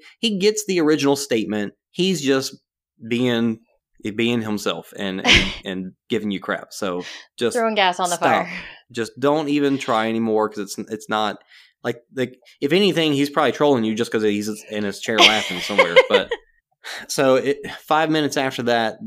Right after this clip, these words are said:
Speaker 1: I, I went to go, uh, I actually, I actually was trying, I was in the process of leaving a comment to Laura to say, "Stop. He knows what you're
Speaker 2: <laughs>
Speaker 1: saying. He's
Speaker 2: Yeah.
Speaker 1: just being a troll." And as I went to go hit, uh, send, it, it said that, that the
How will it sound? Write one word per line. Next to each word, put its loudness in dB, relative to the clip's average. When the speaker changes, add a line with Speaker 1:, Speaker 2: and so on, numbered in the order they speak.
Speaker 1:
I, -4
I -2
went 0
to -4
go, 4
uh, -2
I 2
actually, 0
I 0
actually 0
was 0
trying, -2
I -4
was 0
in 0
the 0
process -2
of -4
leaving 0
a -4
comment -4
to 0
Laura 2
to -8
say, -2
"Stop. -2
He -6
knows 2
what -2
you're -8
Speaker 2:
<laughs> -4
Speaker 1:
saying. -2
He's -4
Speaker 2:
Yeah. 2
Speaker 1:
just 0
being 0
a -4
troll." 0
And -4
as -2
I 2
went -4
to -6
go -2
hit, -4
uh, -8
send, -4
it, -6
it -8
said -4
that, -6
that -8
the -18